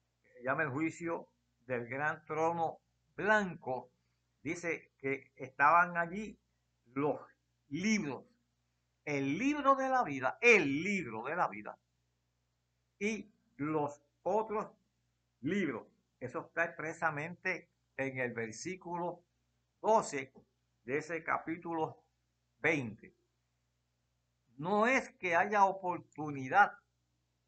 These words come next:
de reivindicarse los perdidos, amados. No. Lo que, la razón por la que Dios permite que el libro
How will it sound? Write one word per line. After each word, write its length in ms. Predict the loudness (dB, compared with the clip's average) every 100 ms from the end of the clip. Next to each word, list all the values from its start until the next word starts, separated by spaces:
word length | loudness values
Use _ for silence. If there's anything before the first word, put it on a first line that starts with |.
| _ _ _ _ -2
de 140 | -2
reivindicarse 1600 | 0 -2 -2 -4 -6 -6 -6 -10 -6 4 4 4 -4 -6 -6 -8 _ _ _ _ _ -8
los 380 | -2 0 0 -2
perdidos, 640 | -4 -4 -4 -6 -6 -8 -8
amados. 400 | -4 -4 -6 -12 _
No. 300 | -20 -20 -20 _ _ _ _ _ _ _ _ _ _ _ _ _ _ _ -8
Lo 420 | -4 2 2 2
que, 460 | -2 -4 -6 _ -12
la 240 | 4 6 8
razón 500 | 6 2 2 -4 0
por 160 | -2
la 240 | 4 4 4
que 200 | -4 -6
Dios 280 | -4 -4 -6 -8
permite 640 | -6 -4 -6 -4 -6 -6 _ _ _ _ _ _ _ _ _ _ _ _ -4
que 280 | 0 0 0
el 360 | 0 2 0 -2
libro 600 | -2 -2 0 -2 -2